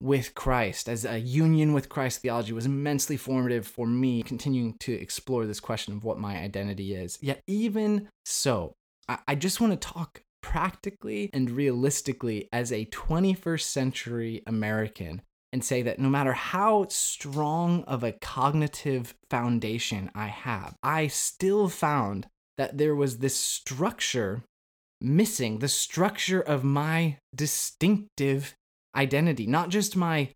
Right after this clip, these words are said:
core foundation identity, that general sense in which Christians all can affirm and respond,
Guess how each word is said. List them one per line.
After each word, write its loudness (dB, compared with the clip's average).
core 2
foundation 2
identity, 0
that -4
general 0
sense 0
in 0
which -4
Christians -2
all 0
can -2
affirm 0
and 2
respond, -2